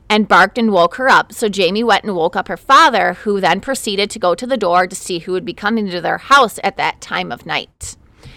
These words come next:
Instinctively, Denise and Jamie went to hide in the bathroom because for a small town, this was strange. James looked outside with a flashlight, but couldn't really tell who was at the door and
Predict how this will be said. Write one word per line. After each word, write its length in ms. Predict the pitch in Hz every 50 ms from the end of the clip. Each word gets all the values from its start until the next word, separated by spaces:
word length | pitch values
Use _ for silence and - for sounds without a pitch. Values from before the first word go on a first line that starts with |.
| - - - - -
Instinctively, 840 | 202 214 190 - - - 269 302 302 - 262 208 202 180 175 180
Denise 440 | 180 - 196 185 175 170 190 - -
and 80 | 233 220
Jamie 360 | 202 202 180 180 185 185 190
went 380 | - - 151 170 - - _ -
to 160 | - 240 226
hide 420 | - - 233 226 196 170 156 143 -
in 140 | - 190
the 60 | 180 175
bathroom 500 | - 175 185 196 - - 196 185 180 160
because 320 | 143 - - 214 196 -
for 140 | - 214 185
a 60 | 175
small 320 | - - 220 202 190 185
town, 460 | 185 - - 202 196 190 196 214 220 - _ -
this 240 | 165 156 - -
was 100 | 147 139
strange. 760 | - - - - 160 135 101 - - - - - - - - _ _ _ _ _ _ _ _ _ - - - - _ _ _ _ _ _ _
James 340 | - 233 220 208 233 240 -
looked 160 | 320 302 -
outside 440 | 311 320 277 - - 262 202 208 208
with 120 | 226 240
a 60 | 294 277
flashlight, 600 | - 262 220 185 185 - - 220 190 185 165 - - _ _ _
but 220 | 196 170 - - -
couldn't 240 | - 277 269 262 -
really 260 | 294 302 320 311 262
tell 340 | - - 254 226 214 208 202
who 240 | - - 240 226
was 280 | 220 226 220 214 - 226 - _ _ _ _ _ _ _ _ -
at 200 | 214 202 190 -
the 80 | 220 208
door 400 | 190 220 214 190 170 160 160 -
and 340 | - 190 180 175 175 175 175